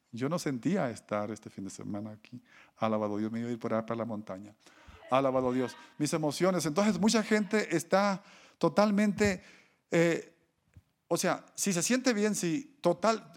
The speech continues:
depende del clima, del dinero, de lo financiero, de que le va bien, de que si se golpeó, de que no, de que esto, de gestos. ¿Se imagina si Dios deposita la, la, su salvación ahí? No.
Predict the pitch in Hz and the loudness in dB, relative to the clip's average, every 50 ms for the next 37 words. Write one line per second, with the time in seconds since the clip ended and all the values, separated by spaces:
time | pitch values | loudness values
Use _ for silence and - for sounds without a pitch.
0 | - _ 147 143 170 170 - 190 220 226 220 202 175 147 139 - 170 196 233 233 | -20 _ -4 -2 0 0 2 2 2 4 4 2 2 0 -2 -2 0 2 2 2
1 | 226 220 233 220 175 151 139 147 143 147 175 208 208 208 202 202 190 175 151 139 | 2 2 2 2 0 0 0 -2 -2 0 0 0 0 0 0 0 0 0 -2 -2
2 | - 143 135 131 123 - - 190 214 214 208 240 226 160 - 139 139 147 143 143 | -2 -2 -2 -2 -4 -4 -4 -2 -2 -2 -2 -2 -4 -4 -4 -4 -2 -2 -2 0
3 | 147 175 196 208 220 202 175 151 135 - 131 123 - - 123 117 113 113 113 113 | 0 0 0 0 0 -2 -2 -4 -4 -4 -4 -6 -4 -4 -4 -4 -4 -6 -8 -8
4 | 123 120 113 113 - 123 123 120 117 120 170 190 202 208 208 175 131 127 127 127 | -10 -12 -12 -12 -12 -10 -10 -10 -6 -2 0 2 2 2 0 -2 -2 -4 -6 -4
5 | 143 180 208 226 202 170 139 - 151 165 190 185 - - 180 170 - 151 - - | -4 -4 -4 -4 -4 -6 -6 -6 -4 -4 -4 -4 -6 -8 -8 -6 -6 -6 -6 -4
6 | - 190 208 190 - - 185 165 - - - - - _ _ _ _ _ _ - | -4 -4 -4 -4 -6 -10 -12 -12 -12 -16 -20 -20 -20 _ _ _ _ _ _ -10
7 | - 135 123 120 117 170 175 165 139 143 131 139 143 151 139 - 113 107 147 131 | -6 -6 -6 -4 -2 -2 -2 -2 -2 -2 -2 -2 -2 -2 -4 -4 -4 -4 -4 -4
8 | 120 - 135 120 113 104 - - - - - - - 135 135 123 117 117 104 - | -4 -4 -4 -2 -2 -2 -4 -6 -20 -18 -12 -10 -6 -4 -2 -2 -2 -2 -4 -4
9 | 139 131 123 120 117 117 120 139 147 135 113 - | -4 -4 -4 -4 -6 -2 2 2 2 2 0 -4